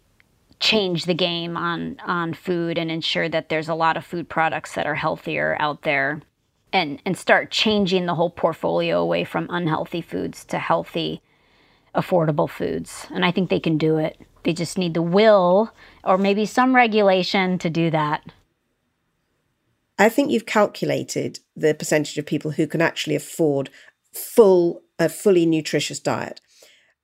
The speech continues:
Speaker 2: But nutritious food is f-, up to five times more expensive than a nutritionally empty diet. And that was before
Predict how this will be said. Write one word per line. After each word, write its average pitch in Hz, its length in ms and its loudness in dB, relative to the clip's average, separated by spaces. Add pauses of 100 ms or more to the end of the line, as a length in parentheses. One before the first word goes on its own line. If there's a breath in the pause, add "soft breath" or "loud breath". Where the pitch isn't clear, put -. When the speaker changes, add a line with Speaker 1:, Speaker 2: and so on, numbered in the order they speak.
Speaker 2:
But - 160 6
nutritious 240 540 4
food 233 220 4
is 196 120 0
f-, - 300 -14
up 220 140 2
to - 40 -12
five 262 320 2
times 285 320 0
more 294 160 4
expensive - 720 -2
than 240 140 6
a 226 80 8
nutritionally 233 920 2 (100)
empty 233 380 2
diet. 240 420 4 (400 loud breath)
And 226 140 8
that 247 140 8
was 233 120 6
before 208 600 2